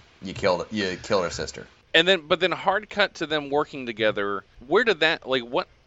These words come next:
Speaker 2: how did, how did that get to, Hey, we're gonna go roam the countryside and hoodwink other
Speaker 1: And how did we, how did we
Speaker 2: boobs?
Speaker 1: encounter our, how did we get our two other con men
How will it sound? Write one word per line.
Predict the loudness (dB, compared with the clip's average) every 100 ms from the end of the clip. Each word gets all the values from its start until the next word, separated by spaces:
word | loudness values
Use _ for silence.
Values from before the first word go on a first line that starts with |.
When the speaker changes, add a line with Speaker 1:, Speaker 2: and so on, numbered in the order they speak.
| -4
Speaker 2:
how | 2 4
did, | 2 -6 -18 _
how | 0 4
did | 4 6
that | 2 2
get | -4 -2
to, | -4 -2 -2 -4 -8 _
Hey, | 2 4
we're | 4
gonna | 0 0
go | 2 2
roam | 2 -2 -2
the |
countryside | -6 -6 -6 -6 0 2 2
and | 0
hoodwink | -2 -4 -2 -4 -4 -6 -16 -20 0 4
other | 6 4 0 -2 -4 0
Speaker 1:
And | 2
how | 6 8
did | 8
we, | 4 -4
how | -2 0
did | 0
we | -2
Speaker 2:
boobs? | -2 -4 -4
Speaker 1:
encounter | -6 -4 -4 -2 2
our, | 2 0 0
how | 0
did | 0 -2
we | -6
get | -2 0
our | 0 -2
two | -2 -6 -4 -2
other | 0 -2
con | -4 -4 -4 -4
men | -6 -8